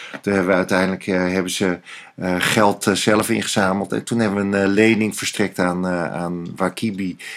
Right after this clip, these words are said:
En die lening die gaat mee, eh, naar de volgende klas, eh, met de kinderen. En als het geld dan terugkomt, dan, eh, eh,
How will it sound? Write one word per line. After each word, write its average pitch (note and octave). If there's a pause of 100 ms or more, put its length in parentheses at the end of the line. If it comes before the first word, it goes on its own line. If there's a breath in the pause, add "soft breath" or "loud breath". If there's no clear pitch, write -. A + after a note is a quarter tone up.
(200 loud breath)
En G2
die G2
lening F#2+
die F2+
gaat F2
mee, F#2
eh, F2+
naar F2
de E2
volgende E2+
klas, -
eh, G2+
met F#2+
de -
kinderen. F#2
En E2+
als E2
het D#2+
geld E2
dan D#2+
terugkomt, F2
dan, D#2
eh, D2 (500 loud breath)
eh, E2+